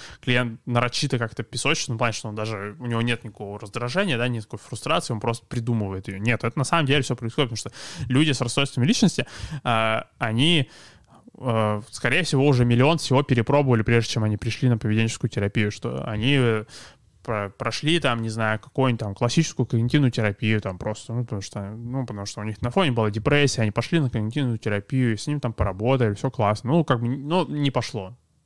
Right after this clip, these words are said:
Н-, а, <clears throat> они попробовали там,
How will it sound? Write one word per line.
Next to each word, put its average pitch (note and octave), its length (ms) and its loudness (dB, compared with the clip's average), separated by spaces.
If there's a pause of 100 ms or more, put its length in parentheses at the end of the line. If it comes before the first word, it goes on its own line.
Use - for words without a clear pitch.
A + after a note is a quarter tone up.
(640)
Н-, B2+ 460 -6 (500)
а, A2 720 2
<clears throat> C3+ 460 4 (1120)
они D#3 260 4
попробовали B2+ 640 2
там, B2+ 760 -8